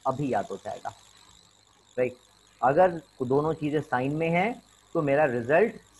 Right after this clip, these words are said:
sine और cos में होगा। जब ये प्लस है तो sine के साथ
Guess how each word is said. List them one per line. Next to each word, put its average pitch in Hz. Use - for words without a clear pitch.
sine 147
और 139
cos 110
में 147
होगा। 101
जब 160
ये 202
प्लस 170
है 190
तो 165
sine 170
के 196
साथ 156